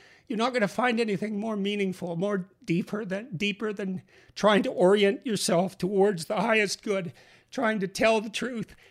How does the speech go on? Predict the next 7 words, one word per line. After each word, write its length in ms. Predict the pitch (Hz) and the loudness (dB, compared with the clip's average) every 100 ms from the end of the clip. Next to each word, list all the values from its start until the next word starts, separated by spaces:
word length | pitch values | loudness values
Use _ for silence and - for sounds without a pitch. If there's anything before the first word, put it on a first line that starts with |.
| _ | _
and 180 | 240 220 | -2 -2
trying 340 | - 226 220 220 | 0 4 4 4
to 220 | 269 262 | 2 0
further 560 | - - 190 196 202 196 | -2 2 4 4 4 2
other 200 | 202 196 | 2 -2
people's 420 | 214 254 240 202 | -4 -4 -6 -6
development. 720 | 196 226 214 247 220 208 - | 0 2 2 0 -4 -6 -10